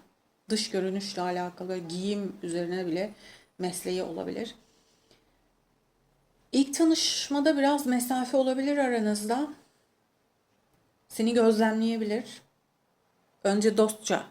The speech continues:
başlayacaksınız, sonra ilerleyecek. Sen daha böyle onu gördüğünde daha da aceleci davranabilirsin. O zaten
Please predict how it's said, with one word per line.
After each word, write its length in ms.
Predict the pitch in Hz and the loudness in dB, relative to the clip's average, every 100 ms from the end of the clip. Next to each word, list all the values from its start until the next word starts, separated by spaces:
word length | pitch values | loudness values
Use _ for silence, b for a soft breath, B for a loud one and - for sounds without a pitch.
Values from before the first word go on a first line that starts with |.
| _ _ - | _ _ -4
başlayacaksınız, 960 | 175 - 220 220 226 220 - 226 226 - | -4 -2 -2 0 0 -2 -6 -8 -8 -8
sonra 260 | 220 208 214 | -6 -4 -2
ilerleyecek. 640 | 196 185 180 175 180 214 | -2 -2 -2 -2 -2 -4
Sen 260 | - 220 208 | -4 -2 0
daha 220 | 214 214 | 0 2
böyle 320 | 208 202 208 B B | 2 0 -2 B B
onu 200 | 196 214 | -2 4
gördüğünde 600 | 214 202 196 196 208 196 | 6 4 2 2 4 4
daha 220 | 196 190 | 4 4
da 100 | 196 | 4
aceleci 460 | 175 175 175 165 175 | 4 2 2 2 2
davranabilirsin. 600 | 170 165 165 165 165 - | 2 4 2 0 -4 -4
O 80 | - | 0
zaten 480 | 202 226 240 240 233 | 2 2 2 0 -2